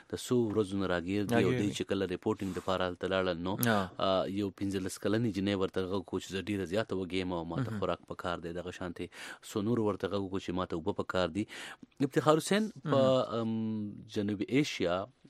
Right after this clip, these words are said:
Speaker 1: آه، یا وسطي ایشیا، آه، او، م، ق-، قطبي ایشیا چې ده،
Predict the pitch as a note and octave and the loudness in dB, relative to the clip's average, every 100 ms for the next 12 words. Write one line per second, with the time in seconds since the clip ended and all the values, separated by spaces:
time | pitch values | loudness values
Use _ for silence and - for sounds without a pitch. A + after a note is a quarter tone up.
0 | - F#2+ F2+ F2+ F#2+ F#2 F#2 - F#2+ F2+ | -2 0 0 0 2 2 0 -6 -6 -6
1 | - - G#2 - G2+ - G2 F#2+ - G#2 | -6 -4 -4 -2 -4 -2 -2 0 -2 -2
2 | F#2+ F#2+ F#2 F#2 F2+ E2 F#2 F2 - - | -4 -4 -4 -4 -4 -6 -8 -8 -10 -10
3 | E2+ E2 - - G#2 F2+ A2+ D3 F#2 E2+ | -6 -6 -8 -6 -4 2 2 2 0 -2
4 | F2 G#2 | -4 -6